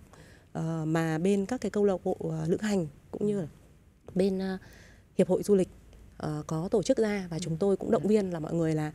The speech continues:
trong cái thời gian này thì khó khăn này thì, nhưng mà nên là tranh thủ để mà tham gia những cái khóa đào tạo để nâng cao trình độ. Thì đến cái khi mà cái dịch mà nó hết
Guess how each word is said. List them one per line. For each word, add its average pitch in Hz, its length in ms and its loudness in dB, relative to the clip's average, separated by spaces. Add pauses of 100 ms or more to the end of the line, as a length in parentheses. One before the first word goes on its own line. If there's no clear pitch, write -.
(240)
trong 214 180 2
cái 190 80 0
thời 196 140 4
gian 185 180 0
này 165 200 0 (300)
thì 156 140 0
khó 156 180 0
khăn 196 180 -4
này 160 260 -6
thì, 147 200 -4 (400)
nhưng 196 140 4
mà 156 300 -2
nên 233 340 6 (520)
là 147 440 -4
tranh 214 160 2
thủ 180 180 4 (300)
để 143 160 0
mà 143 340 -2
tham 202 200 0
gia 202 160 0
những 202 120 0
cái 190 80 -2
khóa 156 220 -8
đào 180 120 -8
tạo 175 160 -6 (100)
để 156 120 -2
nâng 175 140 -4
cao 185 160 -4
trình 160 120 -2
độ. 175 160 4 (360)
Thì 175 280 8
đến 165 180 4
cái 214 80 -10
khi 214 240 2
mà 156 280 -4 (400)
cái 175 100 2
dịch 226 220 4
mà 160 120 -4
nó 156 340 -6
hết 285 220 2